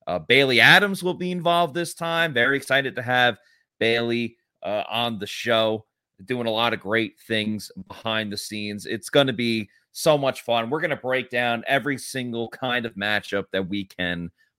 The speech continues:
possibly get to between Aaron Rodgers, Tom Brady, the offensive lines, the very talented running backs. We're gonna get into all of that. Again, Walk-Ons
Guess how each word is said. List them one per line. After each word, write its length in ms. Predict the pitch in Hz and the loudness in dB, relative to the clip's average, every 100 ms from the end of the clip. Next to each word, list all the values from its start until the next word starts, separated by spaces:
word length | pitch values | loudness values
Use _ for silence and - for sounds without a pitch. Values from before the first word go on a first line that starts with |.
| _ | _
possibly 960 | - 170 180 - 98 101 95 90 - _ _ _ _ - | 2 4 4 0 -6 -4 -4 -4 -8 _ _ _ _ 6
get 260 | 113 - | 6 4
to 400 | - 98 92 90 _ _ _ _ _ | -6 -4 -4 -6 _ _ _ _ _
between 580 | 110 - - 107 104 104 | -12 -12 -12 -8 -6 -2
Aaron 300 | - 110 107 | 4 4 4
Rodgers, 500 | 107 113 110 110 110 | 4 4 4 2 -4
Tom 320 | - 117 107 98 | -4 -2 -2 -2
Brady, 540 | 95 104 101 98 95 _ _ - | -2 -2 -2 -6 -6 _ _ -4
the 180 | 107 | 0
offensive 400 | 123 - 113 104 | 2 0 -4 -4
lines, 400 | 95 110 107 104 - | -2 0 0 -2 -4
the 60 | |
very 240 | 95 131 120 | 2 4 4
talented 400 | 113 104 95 87 | 0 -2 -4 -8
running 280 | 87 92 85 | -8 -10 -8
backs. 280 | 90 87 | -10 -10
We're 160 | 95 110 | -8 -6
gonna 180 | 113 92 | -6 -4
get 280 | 98 101 - _ - | 0 0 -2 _ -6
into 560 | 117 - - 107 104 _ _ - | -6 -4 0 0 0 _ _ 8
all 240 | 160 190 | 12 12
of 80 | 170 | 12
that. 320 | 127 123 123 - | 6 4 4 -2
Again, 540 | 101 143 143 113 110 _ _ _ | 0 4 6 4 0 _ _ _
Walk-Ons 760 | 107 147 151 135 135 135 135 | 0 0 0 -4 -6 -8 -10